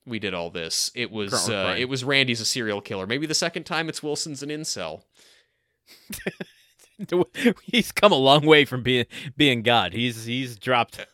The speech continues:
Speaker 2: <laughs>
Speaker 1: I,
Speaker 2: a
Speaker 1: I
Speaker 2: few
Speaker 1: mean,
Speaker 2: notches.
Speaker 1: you know, maybe, maybe God is the original incel. I don't even know if that makes sense, but I said it, and maybe it'll generate controversy. Uh, guys, the, the, the takes in our second go-through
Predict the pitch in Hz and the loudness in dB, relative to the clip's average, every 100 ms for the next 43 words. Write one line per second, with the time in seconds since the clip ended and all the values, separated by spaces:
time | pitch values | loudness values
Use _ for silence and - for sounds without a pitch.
0 | - - - 151 - _ - 160 160 160 | -12 -12 -10 -10 -12 _ 2 4 4 0
1 | 143 143 - 143 110 - _ _ - 151 | 0 -2 -2 -6 -10 -18 _ _ -20 -8
2 | 185 190 196 269 196 - 185 247 247 190 | -4 0 -2 -2 -8 -4 -2 0 0 2
3 | 220 214 208 175 190 143 101 95 98 - | 2 0 -4 -2 -4 -4 -6 -6 -6 -4
4 | 98 85 85 131 175 208 202 170 170 165 | -4 -6 -2 0 0 0 -2 -4 -4 0
5 | 165 156 165 - 208 147 - - 131 120 | 0 0 -2 -2 -2 -2 -4 -4 -4 -2
6 | - 208 151 - 143 147 160 165 143 151 | 0 0 0 -2 -2 -2 -2 -4 -2 -2
7 | 156 156 - 160 175 120 92 95 - 98 | -2 -4 -4 -6 -6 -8 -8 -6 -4 -6
8 | 92 - 147 147 214 226 - 196 - 156 | -8 -4 -4 2 2 2 -2 -4 -4 -2
9 | 190 - 175 - 240 285 - - - - | -2 -2 -6 2 2 2 2 0 0 0
10 | 160 147 190 185 180 165 156 - 165 160 | 0 2 2 2 0 0 -2 -2 -4 -2
11 | 165 | -2